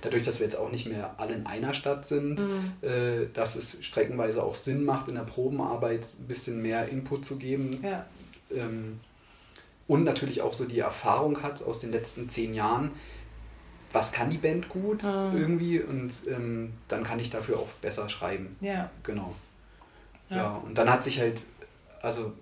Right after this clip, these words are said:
Speaker 1: was sich so soundmäßig entwickelt ha-, hat, ist auf jeden Fall, dass Andreas, äh,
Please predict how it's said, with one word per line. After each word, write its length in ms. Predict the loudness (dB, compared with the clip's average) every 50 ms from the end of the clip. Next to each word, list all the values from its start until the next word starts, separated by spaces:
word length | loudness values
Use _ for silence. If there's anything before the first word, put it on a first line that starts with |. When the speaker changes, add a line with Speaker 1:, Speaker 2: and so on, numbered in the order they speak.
| -8 -6
Speaker 1:
was 160 | -4 -4 -4
sich 100 | -4 -4
so 80 | -4 -4
soundmäßig 640 | -4 0 2 2 2 2 2 2 2 2 2 0
entwickelt 400 | -4 -4 -4 -2 -2 -2 -2 -2 -4
ha-, 280 | -6 -6 -6 -6 -4 -6
hat, 100 | -6 -8 -12 -16 -14 -10
ist 120 | -6 -2 -2
auf 120 | 0 0
jeden 140 | 0 0 0
Fall, 100 | 0 -2
dass 160 | -2 -2 -4
Andreas, 600 | -4 -6 -6 -4 -2 0 2 2 0 0 -4 -6 -6
äh, 380 | -6 -4 -4 -2 -2 -2 -4